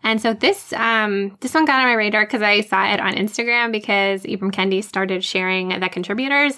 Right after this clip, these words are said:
and I saw it and I thought, "This just looks completely fascinating." So, uh, this book starts in sixteen nineteen, um, when a ship called the White Lion disgorges some twenty and odd Negroes onto the shores of Virginia, uh, quote, "inaugurating the African presence in what would become the United States."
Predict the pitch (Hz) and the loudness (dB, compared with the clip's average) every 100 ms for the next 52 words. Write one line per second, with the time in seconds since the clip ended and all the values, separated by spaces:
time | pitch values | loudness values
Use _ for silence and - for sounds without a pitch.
0 | - 202 190 185 - 196 202 202 190 190 | -4 -2 0 0 -2 0 0 2 0 0
1 | 175 190 185 - 190 - 185 - - 190 | 0 0 -6 -6 -12 -8 -10 -8 -8 -6
2 | 175 175 170 - - - 214 208 208 - | -4 -4 -6 -6 -8 -8 -2 0 0 -2
3 | - - 220 226 262 311 - 233 233 214 | -14 -6 0 0 2 -2 0 0 0 -2
4 | 214 196 - 190 185 190 208 - 202 196 | -2 -6 -4 -2 0 -2 -4 -4 -4 -2
5 | 190 - 180 170 175 190 170 165 170 180 | -2 0 2 2 0 -2 -2 -2 -4 -6
6 | - _ - 180 185 185 202 - 180 170 | -12 _ -2 0 2 0 -2 0 2 2
7 | - 185 190 185 180 175 170 165 - 180 | 2 2 2 0 -2 -2 -2 -2 -4 -6
8 | - 226 240 220 190 175 170 190 196 185 | -2 -2 0 0 2 2 0 0 -2 0
9 | 170 170 170 170 175 170 175 175 175 175 | 0 0 -4 -4 -6 -4 -4 -4 -6 -4
10 | 175 175 170 180 185 - _ 208 - 208 | -2 -2 -2 -4 -6 -16 _ -10 -2 -2
11 | - 202 196 208 202 196 180 165 170 185 | 0 0 0 0 0 0 0 -2 -4 -6
12 | 175 180 196 269 269 - 208 185 196 180 | -6 -4 -4 -4 -6 -6 -4 -2 -2 -4
13 | 190 180 175 170 175 214 233 214 - - | -4 -4 -4 -4 -4 -6 -8 -8 -10 -10